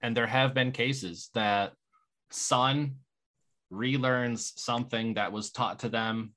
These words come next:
by father and reteaches father, and father adopts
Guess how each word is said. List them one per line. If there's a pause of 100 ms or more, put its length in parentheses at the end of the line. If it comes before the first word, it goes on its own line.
by (380)
father (840)
and
reteaches
father, (120)
and
father
adopts